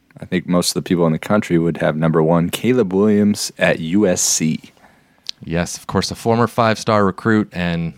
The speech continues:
Speaker 2: lived up to the hype last year at Oklahoma. He was fourth in the nation in Q B R,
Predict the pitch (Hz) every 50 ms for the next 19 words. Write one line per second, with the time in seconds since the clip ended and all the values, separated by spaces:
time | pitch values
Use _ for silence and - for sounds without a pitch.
0 | - - 90 104 107 95 90 104 101 95 - - 110 90 92 - 98 90 87 -
1 | 92 90 87 82 - - - 95 92 90 90 85 80 82 - - 87 82 82 82
2 | - - - - - 92 87 - - 85 78 82 90 90 90 87 82 87 80 82
3 | - - - - 131 131 117 - 127 117 110 107 107 107 101 - 107 101 - -
4 | 107 92 98 98 95 92 92 92